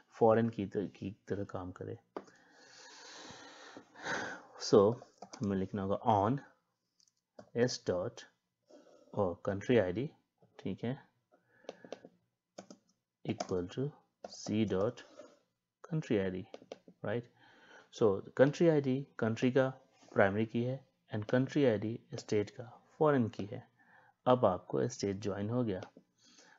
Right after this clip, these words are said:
उसी तरह आप similarly आपको सिटीज को ज्वाइन करना है, आप सिंपल सा सिटी को कॉपी करेंगे, पेस्ट कर देंगे। इससे पहले आप ज्वाइन कीवर्ड यूज़ करेंगे और इसका भी कोई एक शॉर्ट नेम दे देंगे।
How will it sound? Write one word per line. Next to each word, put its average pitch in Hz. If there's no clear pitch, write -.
उसी 165
तरह 98
आप 110
similarly 110
आपको 104
सिटीज 160
को 117
ज्वाइन 95
करना 98
है, 110
आप 127
सिंपल 101
सा 98
सिटी 98
को 98
कॉपी -
करेंगे, 110
पेस्ट -
कर 110
देंगे। 120
इससे -
पहले 101
आप 98
ज्वाइन 104
कीवर्ड 117
यूज़ 117
करेंगे 123
और 104
इसका 107
भी 131
कोई 113
एक 110
शॉर्ट 104
नेम 101
दे 92
देंगे। 98